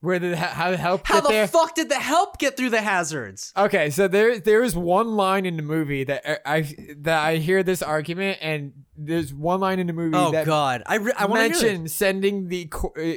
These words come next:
Speaker 1: the data from the Wayfinders.
Speaker 2: That's not how that works. You just said it was a G P S.
Speaker 1: Yeah, but they took the data off of the G P S. 'Cause, uh,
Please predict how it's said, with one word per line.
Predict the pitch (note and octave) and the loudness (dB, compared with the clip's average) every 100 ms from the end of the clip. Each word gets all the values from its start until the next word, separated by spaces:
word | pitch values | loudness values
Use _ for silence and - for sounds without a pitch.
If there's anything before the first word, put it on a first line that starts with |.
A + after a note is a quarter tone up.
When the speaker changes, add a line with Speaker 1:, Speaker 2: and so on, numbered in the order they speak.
| - | -6
Speaker 1:
the | D3+ E3 D#3+ | -8 -6 -6
data | D3+ F3 F#3 F3 C3+ | -4 0 2 2 0
from | - F3 E3+ | 0 -2 0
the | F3 | 0
Wayfinders. | E3 E3+ - D3 C#3 C3 | 0 0 0 -2 0 -2
Speaker 2:
That's | B2+ B2+ | -2 -2
not | A#3+ | 0
how | A#3+ | 0
that | A#3+ | 2
works. | C4 G3 - | 0 -2 -6
You | F#3 | -4
just | G#3 C4 | -2 0
said | A3 | 0
it | |
was | G#3+ | -2
a | G#3 | -4
G | A3 | -6
P | A3+ A3+ | -8 -4
S. | C4 G#3 D3+ - - _ | -2 0 -2 -8 -14 _
Speaker 1:
Yeah, | - C4+ F3+ | -2 0 0
but | - G3+ | 0 0
they | F#3+ | 2
took | A3 | 0
the | A3 | -2
data | F#3 G3 G3 F#3 - | 0 2 2 2 0
off | F3+ G#3 A#3+ - | 0 2 2 2
of | F#3+ D3+ | 0 0
the | E3 D3+ | -4 -6
G | D3 D3+ | -6 -6
P | C#3+ C#3 | -4 -4
S. | G#2+ G#2 - - | -4 -6 -12 -12
'Cause, | - D#3 | -6 -6
uh, | C3+ | -8